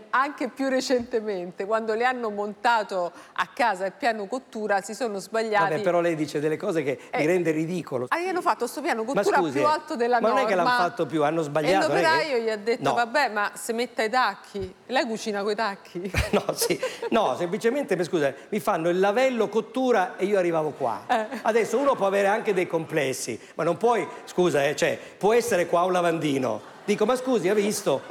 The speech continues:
Speaker 2: "No, ma le mettiamo una piattaforma, poi al limite si mette i tacchi." Ma che faccio? In casa che faccio? Eh. Madonna.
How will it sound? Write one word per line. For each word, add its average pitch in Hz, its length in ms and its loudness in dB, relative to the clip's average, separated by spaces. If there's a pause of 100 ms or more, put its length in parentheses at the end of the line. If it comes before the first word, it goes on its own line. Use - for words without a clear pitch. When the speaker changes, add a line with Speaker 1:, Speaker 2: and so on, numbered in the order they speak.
(140)
Speaker 2:
"No, 269 120 4
ma 240 100 2
le 254 80 6
mettiamo 240 360 2
una 220 140 4
piattaforma, 247 840 2
poi 226 120 2
al 226 60 0
limite 226 260 0
si 185 120 -2
mette 196 260 0
i 233 60 -2
tacchi." 214 480 0 (160)
Ma 208 100 0
che 220 120 4
faccio? 180 360 0
In 175 120 0
casa 185 500 2 (200)
che 202 100 -2
faccio? 139 600 -2 (220)
Eh. 180 220 0 (1200)
Madonna. 127 520 0